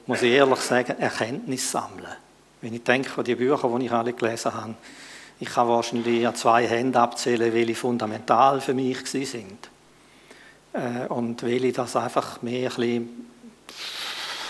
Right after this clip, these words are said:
meinen Erkenntnishorizont aufgebläht haben.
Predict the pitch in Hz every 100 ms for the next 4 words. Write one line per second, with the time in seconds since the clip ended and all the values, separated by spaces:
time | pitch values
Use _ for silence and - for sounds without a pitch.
0 | - 120 113 110 113 139 151 - 120 123
1 | - 120 117 - - - - _ _ _
2 | 156 156 - 123 123 135 - 127 135